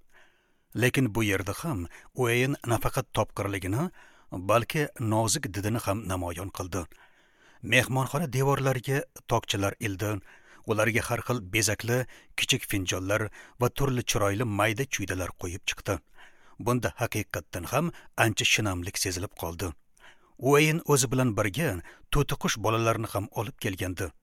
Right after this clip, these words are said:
Lekin onam bu Ueyndan to'tiqushchalarni ikkinchi qavatdan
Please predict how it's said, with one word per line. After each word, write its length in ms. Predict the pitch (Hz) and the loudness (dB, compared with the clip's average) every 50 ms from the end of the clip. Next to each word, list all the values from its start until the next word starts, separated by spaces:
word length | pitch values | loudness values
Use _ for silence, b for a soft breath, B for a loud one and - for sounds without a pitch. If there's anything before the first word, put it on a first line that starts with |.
| b b b b b b b b b b | b b b b b b b b b b
Lekin 320 | 113 120 123 - 117 123 - | 0 0 0 0 0 -4 -2
onam 300 | - 107 98 101 123 151 156 147 B B B B | -2 -2 0 0 0 0 -2 -4 B B B B
bu 200 | B 107 117 135 147 - | B 2 4 4 4 2
Ueyndan 600 | - 135 123 120 120 131 135 139 127 147 147 147 147 - B B B B - | 0 2 4 6 6 6 4 4 4 4 4 2 2 -2 B B B B 0
to'tiqushchalarni 880 | - 143 - - - - - - - 123 110 107 101 95 101 123 151 - - - - | 2 2 2 2 0 0 0 0 2 2 2 2 2 2 0 0 0 -2 -4 -4 -4
ikkinchi 460 | - 135 - - - 127 131 - - - - - | -4 -4 -2 0 0 0 2 2 0 0 -2 -2
qavatdan 480 | - - 120 120 127 123 - - 170 | 2 2 4 4 4 2 2 0 0